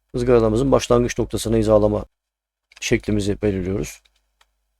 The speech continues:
Yani mesela şuradan başlayalım. En üst, hani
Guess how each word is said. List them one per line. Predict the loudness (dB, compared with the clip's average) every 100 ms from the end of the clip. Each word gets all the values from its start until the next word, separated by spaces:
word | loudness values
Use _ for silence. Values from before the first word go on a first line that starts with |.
| _ _ _ _ _ _ _ -8
Yani | -6 -4
mesela | -4 -2 -2 -4 -8 _ _ _ _ _ _ _ _
şuradan | -8 0 0 0
başlayalım. | -2 -4 -6 -4
En | -4
üst, | -4 -6 -18 -20 _ _ _ _ _ _ _ _
hani | -8 -6